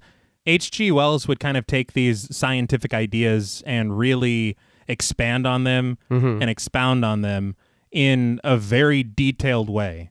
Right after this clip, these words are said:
Speaker 2: Okay.
Speaker 1: And the way that they've all chosen to discuss these ideas in this film are very bare bones compared to the novel, so I've heard.
Speaker 2: Mm-hmm.
Speaker 1: But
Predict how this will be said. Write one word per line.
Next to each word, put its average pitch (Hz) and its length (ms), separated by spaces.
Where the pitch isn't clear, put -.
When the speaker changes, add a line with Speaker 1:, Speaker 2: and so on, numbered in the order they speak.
Speaker 2:
Okay. 127 500
Speaker 1:
And 113 520
the 143 220
way 147 180
that 147 160
they've 135 320
all 131 220
chosen 143 460
to 131 160
discuss 135 400
these 131 240
ideas 127 320
in 120 80
this 123 180
film 127 240
are 110 80
very 123 380
bare 120 240
bones 120 280
compared 113 320
to 110 60
the 104 60
novel, 123 280
so 147 160
I've 143 140
heard. 151 220
Speaker 2:
Mm-hmm. 110 300
Speaker 1:
But 127 380